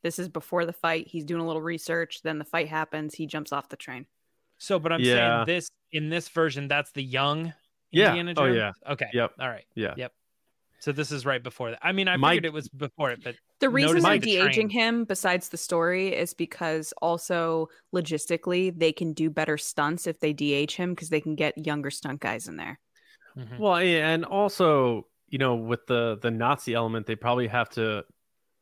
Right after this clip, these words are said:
Speaker 3: explain why we're still, you know,
Speaker 1: Seeing
Speaker 3: making
Speaker 1: Nazis.
Speaker 3: them up at the forefront in the late sixties, and there has to be a tie into that. So I think that box that Mikkelsen's looking at in that other shot we looked at is what they're fighting over in the early part of the movie, whatever's in there.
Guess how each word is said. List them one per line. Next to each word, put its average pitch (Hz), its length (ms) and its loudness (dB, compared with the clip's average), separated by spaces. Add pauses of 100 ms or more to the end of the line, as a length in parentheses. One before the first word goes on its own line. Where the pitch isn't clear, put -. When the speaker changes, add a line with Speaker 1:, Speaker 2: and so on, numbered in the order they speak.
(280)
Speaker 3:
explain 117 580 -4
why 107 160 0
we're 104 160 -4
still, 107 520 -4 (140)
you 117 100 -8
know, 98 200 -6
Speaker 1:
Seeing 156 360 -6
Speaker 3:
making 120 260 0
Speaker 1:
Nazis. - 20 -2
Speaker 3:
them 113 160 0
up 104 180 -4
at 123 120 -4
the 113 80 -2
forefront 113 500 0
in 110 60 -4
the 104 100 -2
late 110 240 -4
sixties, 107 720 -6
and 101 240 -6 (200)
there 110 100 0
has 104 100 -2
to - 60 -12
be 104 80 -2
a 95 60 -4
tie 110 320 0
into 107 220 -6
that. 104 280 -2
So 113 120 0
I 120 120 2
think 170 200 0
that 117 260 2 (100)
box 113 480 2
that 110 280 0 (400)
Mikkelsen's 120 460 2
looking 123 300 0
at 123 160 2
in 110 80 0
that 101 140 0
other 113 140 0
shot 123 220 2
we 127 80 4
looked 127 240 0
at 143 220 4 (400)
is 113 140 0
what 113 200 0
they're 107 160 2
fighting 107 360 2
over 98 440 -4
in 107 120 -6
the 101 80 -2
early 104 240 -2
part 98 160 -2
of 87 60 -6
the 90 60 -10
movie, 76 380 -10
whatever's 117 300 0
in 101 120 -4
there. 85 240 -6